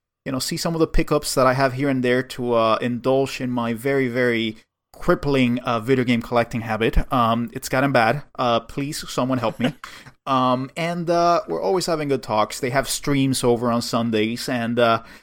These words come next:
Speaker 1: th-, they just, you know, they have merchandise. You can get the Gorp Core t-shirt, which is awesome. And, uh, you get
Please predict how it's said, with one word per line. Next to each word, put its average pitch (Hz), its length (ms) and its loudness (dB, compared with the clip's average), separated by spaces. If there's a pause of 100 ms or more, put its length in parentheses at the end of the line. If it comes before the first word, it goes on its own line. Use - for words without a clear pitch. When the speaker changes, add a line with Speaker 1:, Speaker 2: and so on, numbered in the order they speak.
(340)
Speaker 1:
th-, 151 160 -4
they 160 140 0
just, 160 320 0
you 143 140 -2
know, 110 120 0
they 117 100 0
have 110 220 -4
merchandise. 139 920 -2
You 139 80 -8
can 131 220 -4
get 123 240 -2
the 107 100 -6
Gorp 156 420 2
Core 147 380 4
t-shirt, 139 540 -2
which 110 180 -6
is 104 140 -12 (100)
awesome. 131 720 0 (380)
And, 139 320 -2
uh, 147 240 4
you 160 100 -4
get 214 240 -2